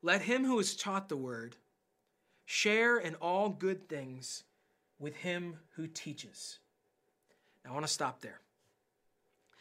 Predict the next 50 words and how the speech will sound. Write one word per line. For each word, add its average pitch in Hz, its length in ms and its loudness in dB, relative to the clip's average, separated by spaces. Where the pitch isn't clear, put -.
"Let 147 180 -2
him 220 440 0
who 160 100 -6
is 156 120 -4
taught 196 280 -4
the 190 80 -2
word 160 260 -2
share 156 340 -2
in 131 100 -4
all 143 160 -4
good 151 220 -4
things 143 280 -4
with 131 100 -6
him 123 160 -6
who 127 140 -6
teaches." - 480 -8
And 135 120 -2
I'm 170 40 4
gonna 254 140 4
toss 214 300 4
this 180 120 0
out 143 140 0
here. 113 240 -6
And, 156 160 -2
and 170 100 2
the 196 60 8
only 269 140 6
reason 269 200 2
I 226 60 8
bring 190 240 4
this, - 240 2
I 190 80 2
wanna, 247 220 6
I 196 60 6
wanna 254 140 10
tell 226 160 8
you 202 100 8
how 170 160 8
this 165 140 2
verse 151 240 4
has 143 100 -4
been 147 160 -2
abused, 123 720 -8
first - 320 -2
of 120 100 -8
all, 90 200 -12
because 151 360 4
some 170 140 4
of 151 120 0
you 139 120 -4